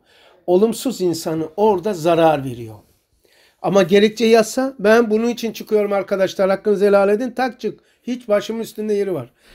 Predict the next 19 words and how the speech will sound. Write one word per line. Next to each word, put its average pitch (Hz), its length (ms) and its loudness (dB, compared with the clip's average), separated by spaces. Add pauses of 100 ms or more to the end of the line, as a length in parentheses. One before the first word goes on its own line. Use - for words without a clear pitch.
(320)
Ama 190 300 2
bir 214 100 -4
çıktı 320 300 -4
mı 226 160 2
şeysiz, 143 560 -8
sorgusuz, 143 500 -8 (440)
onu 226 220 0
kaydediyorum. 208 560 2
Haberi 170 360 0
yok. 156 280 -4 (220)
WhatsApp'a 156 640 -6
bir 170 280 -6
daha 165 400 -8 (120)
alma. 135 600 -4 (800)
Burada 214 220 2
ne 277 160 4
anlatmaya 139 540 -6
çalışıyorum 127 520 -16
örnek? 165 400 -4